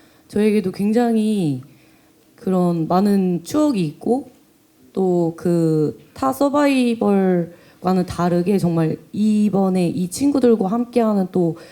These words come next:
또 많은 일들이 있었어요. 그래서 이게 방송에 또 어떻게 재밌게 담길지 저도 굉장히 궁금하고 너무 기대되고 또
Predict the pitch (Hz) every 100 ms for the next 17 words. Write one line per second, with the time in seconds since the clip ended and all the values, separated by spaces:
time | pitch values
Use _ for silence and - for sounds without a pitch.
0 | - - 262 160 190 226 214 165 180 185
1 | 208 160 143 190 - 156 156 180 151 131
2 | - - - - 185 180 220 170 131 -
3 | - - - 202 185 - 190 208 233 240
4 | 208 185 165 165 185 196 190 196 196 180
5 | - 175 175 196 190 170 175 175 165 160
6 | 156 165 175 190 170 165 165 160 180 165
7 | 160 208 160 123 - - 190 220 226 -
8 | 175 170 156 151 196 160 120 - _ _
9 | _ _ _ 170 170 160 151 147